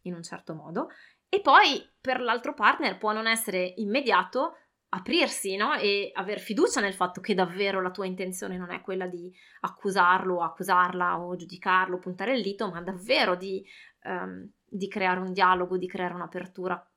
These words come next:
quantomeno nell'aspetto della genitorialità, no?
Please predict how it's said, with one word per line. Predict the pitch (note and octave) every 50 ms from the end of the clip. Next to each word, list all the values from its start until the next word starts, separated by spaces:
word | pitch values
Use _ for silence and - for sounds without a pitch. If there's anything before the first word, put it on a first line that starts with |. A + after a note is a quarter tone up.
| _ _ _ _ _ _ _ _ _ _ _ - - -
quantomeno | - A3 A3+ - A3+ A3 A3+ A#3+ C4
nell'aspetto | C4 A#3+ G#3 G#3 G#3 G3 G#3 - - - G#3+ G#3+ - - A3
della | G3 G3 F#3+ F#3+
genitorialità, | F#3 F#3 F#3 F#3 F#3 F#3+ F3 F3+ E3+ E3+ D#3+ - - - -
no? | F3 A3+ C#4+ -